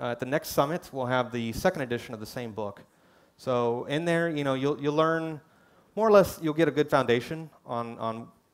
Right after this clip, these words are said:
what Neutron should look like in a reference architecture with some troubleshooting. So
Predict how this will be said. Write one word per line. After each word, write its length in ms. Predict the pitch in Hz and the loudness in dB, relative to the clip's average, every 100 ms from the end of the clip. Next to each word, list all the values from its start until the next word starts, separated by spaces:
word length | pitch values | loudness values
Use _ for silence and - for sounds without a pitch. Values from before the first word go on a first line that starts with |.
| _ _ | _ _
what 240 | 127 131 139 | -4 -2 0
Neutron 300 | 139 151 135 | -4 -6 -6
should 240 | - 156 | -4 -6
look 160 | 151 147 | -4 2
like 180 | 147 147 | 2 2
in 60 | |
a 60 | 113 | -2
reference 320 | 123 127 147 | -2 -2 -4
architecture 680 | 135 - - 160 - 175 160 - - _ | -6 -6 -6 -6 -6 -10 -10 -20 -20 _
with 140 | 165 160 | -4 -4
some 220 | 170 165 | -4 -4
troubleshooting. 580 | 165 160 156 175 185 190 _ _ _ _ | -2 -4 -4 -8 -10 -14 _ _ _ _
So 300 | - 120 110 | -14 -12 -12